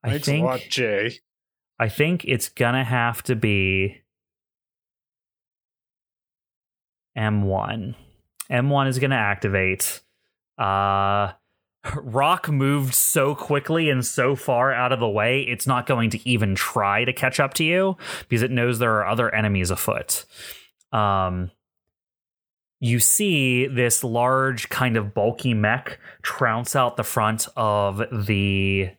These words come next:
Speaker 1: uh, entrance to the mine. Um, it is going to boost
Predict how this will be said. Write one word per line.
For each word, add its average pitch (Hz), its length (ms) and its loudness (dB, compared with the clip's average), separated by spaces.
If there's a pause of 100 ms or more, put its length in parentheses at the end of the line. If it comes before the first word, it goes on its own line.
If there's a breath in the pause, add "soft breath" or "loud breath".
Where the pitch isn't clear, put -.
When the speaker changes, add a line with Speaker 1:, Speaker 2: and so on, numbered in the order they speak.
Speaker 1:
uh, 95 260 0
entrance 110 480 -2
to 127 80 2
the 98 80 0
mine. 107 560 -2 (840 loud breath)
Um, 101 640 -2 (1000)
it 135 140 0
is 117 180 0
going 117 320 2
to 120 140 -2
boost 117 720 0